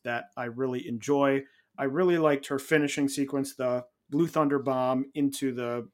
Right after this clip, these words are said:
the suplex that she did, the twisting suplex.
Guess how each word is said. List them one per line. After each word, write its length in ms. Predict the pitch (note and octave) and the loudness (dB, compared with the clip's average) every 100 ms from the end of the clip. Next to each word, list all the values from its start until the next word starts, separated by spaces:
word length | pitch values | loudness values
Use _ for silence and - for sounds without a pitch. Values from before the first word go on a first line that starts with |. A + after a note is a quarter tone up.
| _ _ - | _ _ -18
the 360 | A2+ A2+ G#2 G#2 _ _ - | -10 -8 -8 -10 _ _ -14
suplex 760 | - D3 - B2+ - - - - _ _ _ _ - | -10 -8 -4 -4 -4 -10 -10 -12 _ _ _ _ -4
that 240 | C3 B2+ | -2 -2
she 160 | - B2 | -4 -6
did, 240 | B2 B2 | -4 -6
the 80 | A2+ | -6
twisting 600 | - - C#3 - A#2 A2+ - _ _ - | -10 -8 -8 -8 -10 -12 -14 _ _ -12
suplex. 760 | - C3+ C3+ A2+ - - - | -6 -6 -4 -8 -8 -10 -12